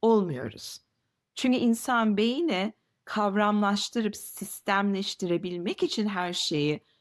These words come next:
yargıyı kullanıyor. Ve Stephen Hayes, bu, e, doktor diyor ki,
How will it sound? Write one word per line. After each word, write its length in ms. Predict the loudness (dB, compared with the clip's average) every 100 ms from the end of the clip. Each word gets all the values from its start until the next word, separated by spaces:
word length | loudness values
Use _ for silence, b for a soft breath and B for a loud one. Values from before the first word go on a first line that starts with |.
| _ -4
yargıyı 1000 | 2 4 4 4 2 2 4 4 2 -6 _ -6
kullanıyor. 640 | -2 -2 -2 -4 -8 -10 -16 _ _ _
Ve 300 | 2 2 2 -4 -14
Stephen 380 | -8 -4 0 0
Hayes, 280 | 0 0
bu, 300 | 0 2 2
e, 280 | 2 0 0
doktor 560 | 0 0 0 2 2 2
diyor 220 | 0 0
ki, 420 | -2 2 2 2